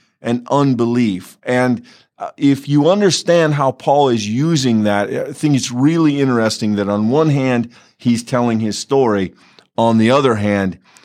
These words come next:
he is sending a clear warning and I think a, um, a, a pretty clear message to the people that he's going to take to task.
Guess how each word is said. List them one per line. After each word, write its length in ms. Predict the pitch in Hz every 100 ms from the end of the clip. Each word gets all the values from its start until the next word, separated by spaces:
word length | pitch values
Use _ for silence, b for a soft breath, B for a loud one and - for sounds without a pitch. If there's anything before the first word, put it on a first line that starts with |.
| b
he 300 | - 135 139
is 180 | 117 -
sending 420 | 131 123 117 110
a 80 | 98
clear 460 | - - 143 156
warning 520 | 143 110 104 98 98 98
and 120 | 98
I 100 | 98
think 460 | - 127 107 -
a, 300 | 117 104 98
um, 320 | 95 90 85 90 _ _ _ _ _ - -
a, 240 | 117 113
a 100 | 107
pretty 560 | 107 - 147 151 147 135
clear 480 | - - 135 127 110
message 840 | 107 120 135 - 92 87 - - b b b -
to 120 | 123
the 100 | 104
people 400 | - 123 120 110
that 180 | 104 104
he's 200 | 107 85
going 260 | 101 101
to 80 | 92
take 240 | 90 90 -
to 80 | -
task. 580 | 87 76 - - -